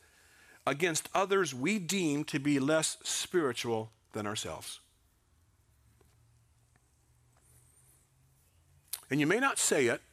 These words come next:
but we think it.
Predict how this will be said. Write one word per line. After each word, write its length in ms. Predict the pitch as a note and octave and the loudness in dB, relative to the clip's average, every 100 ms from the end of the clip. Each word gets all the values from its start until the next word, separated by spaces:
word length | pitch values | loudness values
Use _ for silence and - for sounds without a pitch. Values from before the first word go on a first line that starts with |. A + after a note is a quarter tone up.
| _ _ _ _ _ _ _ _ _ _ _ _ _ _ _ _ _ _ _ _ _ _ _ _ - | _ _ _ _ _ _ _ _ _ _ _ _ _ _ _ _ _ _ _ _ _ _ _ _ -6
but 100 | D3 | 0
we 100 | D#3 | 0
think 260 | - F#3 | 2 -2
it. 140 | - | -4